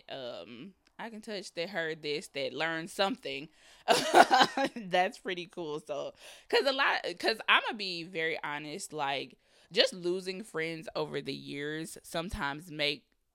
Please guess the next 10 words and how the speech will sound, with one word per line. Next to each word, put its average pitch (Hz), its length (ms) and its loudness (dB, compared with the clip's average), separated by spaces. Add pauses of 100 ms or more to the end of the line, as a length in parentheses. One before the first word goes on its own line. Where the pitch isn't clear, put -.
(100)
has 185 300 -2
made 170 260 2
me 160 160 -6
feel 156 300 -4
like 143 460 -2 (680)
I'm 190 280 6
not 165 240 6
a 170 60 0
good 151 240 -6
friend, 120 580 -10